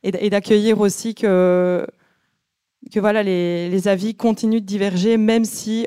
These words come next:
on, on est dans le même combat. Et je pense que ça, c'est une des clés aussi, euh, qui peut, euh,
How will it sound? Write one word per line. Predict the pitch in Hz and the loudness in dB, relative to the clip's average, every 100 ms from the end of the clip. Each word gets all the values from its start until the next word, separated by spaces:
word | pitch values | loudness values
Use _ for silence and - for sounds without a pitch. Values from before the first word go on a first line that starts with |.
| - | -6
on, | 202 190 185 185 180 | -6 -4 -4 -4 -6
on | 190 190 | -4 -2
est | 208 | -2
dans | 190 180 | -2 -4
le | 180 | -2
même | 185 208 | -2 -2
combat. | 208 185 180 185 _ _ _ _ _ - | -4 -4 -4 -6 _ _ _ _ _ -10
Et | 190 | -6
je | |
pense | - 214 | -2 -2
que | 208 | -4
ça, | 220 | -6
c'est | 220 190 175 | -4 -4 -4
une | 190 185 | -2 -2
des | 185 | -4
clés | - 202 214 | -8 -2 -2
aussi, | 196 - 175 | -4 -10 -8
euh, | 170 165 | -8 -10
qui | - | -14
peut, | - | -14
euh, | 165 160 160 | -12 -12 -12